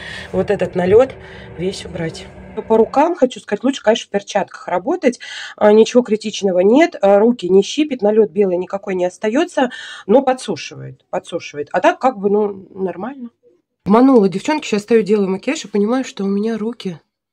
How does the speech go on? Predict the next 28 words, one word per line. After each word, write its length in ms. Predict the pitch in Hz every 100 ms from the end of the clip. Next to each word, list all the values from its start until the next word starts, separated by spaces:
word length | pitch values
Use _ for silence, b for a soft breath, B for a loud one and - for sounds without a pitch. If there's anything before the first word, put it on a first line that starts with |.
| _ _
с 120 | 156 160
белым 400 | 196 220 202 196
налетом, 440 | 196 185 170 170
поэтому 340 | 185 185 185
средство 640 | 180 - 202 247 - 196 165
агрессивное, 720 | 180 185 185 175 - 214 226 175
работаем 460 | 151 175 196 175 B B B
в 100 | _
перчатках. 720 | _ 196 - 175 151 - - - B B B
Так, 300 | - 208 - -
что 220 | - 262
мы 80 | 254
с 60 |
вами 200 | 233 226
сделаем 400 | 214 156 175 160
сейчас? 240 | 147 156 -
Макияж 380 | 190 233 202 -
я 80 |
уже 280 | 175 170 170 - _ _ _ _ _
сделала. 480 | 143 156 147 226 311 B B B -
Мы 260 | 185 233
тестируем 840 | 262 202 185 - 202 233 233 220 208 _ - _
тушь 380 | - 170 185 -
и 280 | - 214 247
покажу 400 | 226 - 180 220
вам 160 | 202 196
помадку 640 | 190 175 160 - 208 277 b b b b b
на 380 | - 165 202 226